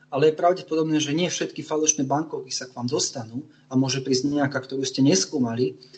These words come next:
alebo pa-, potom máte druhú možnosť a potom, že budete dobre skúmať, ako vyzerá pravá bankovka.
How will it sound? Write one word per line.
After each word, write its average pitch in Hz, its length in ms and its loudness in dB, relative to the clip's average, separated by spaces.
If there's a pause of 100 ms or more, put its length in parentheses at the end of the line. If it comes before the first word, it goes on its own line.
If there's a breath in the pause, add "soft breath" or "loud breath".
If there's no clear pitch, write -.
(180 loud breath)
alebo 165 300 4
pa-, 190 240 2
potom 190 260 2
máte 185 220 2
druhú 190 320 2
možnosť 131 320 0
a 135 100 -8
potom, - 240 -2
že 147 140 0
budete 151 260 -2
dobre 165 240 -2
skúmať, 127 640 2 (200 loud breath)
ako 160 240 -6
vyzerá 151 360 -2
pravá 151 320 2
bankovka. 117 560 -10